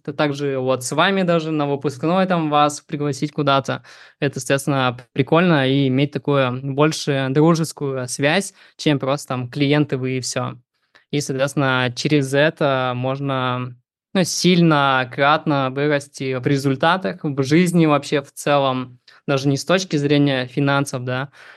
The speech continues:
а в плане какой-то, не знаю, может быть, даже, как это называется, комьюнити, да, возможно, именно духовно как-то,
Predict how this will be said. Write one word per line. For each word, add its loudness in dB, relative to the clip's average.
а 2
в -20
плане 0
какой-то, 0
не 0
знаю, 0
может -2
быть, -4
даже, -4
как -6
это -10
называется, -8
комьюнити, 4
да, 0
возможно, 0
именно 0
духовно 0
как-то, -12